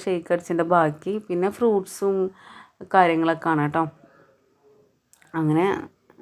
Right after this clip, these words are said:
നല്ല അടിപൊളി ആയിട്ട് തന്നെ നമ്മൾ നോമ്പ് തുറന്നു. ഇതാണ് ചക്ക ഷേക്ക് കേട്ടോ. നല്ല, എന്താ പറയുക, അടിപൊളി ടേസ്റ്റ് തന്നെയാണ്.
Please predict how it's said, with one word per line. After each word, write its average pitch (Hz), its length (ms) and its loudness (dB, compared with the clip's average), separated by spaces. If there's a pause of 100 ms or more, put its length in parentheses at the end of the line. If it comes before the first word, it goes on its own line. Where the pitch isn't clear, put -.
(120)
നല്ല 180 320 0
അടിപൊളി 175 300 2
ആയിട്ട് 180 240 2
തന്നെ 175 140 0
നമ്മൾ 175 420 2 (960)
നോമ്പ് 180 420 2 (240)
തുറന്നു. 170 240 4
ഇതാണ് 180 240 2
ചക്ക 202 280 -2
ഷേക്ക് 156 300 -8
കേട്ടോ. 156 340 0 (340)
നല്ല, 190 440 2
എന്താ 208 140 0
പറയുക, 196 240 2
അടിപൊളി 185 760 2
ടേസ്റ്റ് 202 520 -2
തന്നെയാണ്. 180 520 2